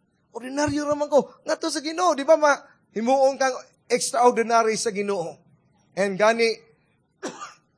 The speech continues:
iyahang gi-, giayo ang mga buta,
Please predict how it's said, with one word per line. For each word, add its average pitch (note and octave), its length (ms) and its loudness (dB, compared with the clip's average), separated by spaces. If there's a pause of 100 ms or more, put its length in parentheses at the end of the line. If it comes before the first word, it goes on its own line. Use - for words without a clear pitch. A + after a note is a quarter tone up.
(240)
iyahang A3 400 4
gi-, G3+ 320 -4 (240)
giayo G3+ 560 2
ang F#3+ 160 0
mga F#3+ 160 -2
buta, A3 560 -4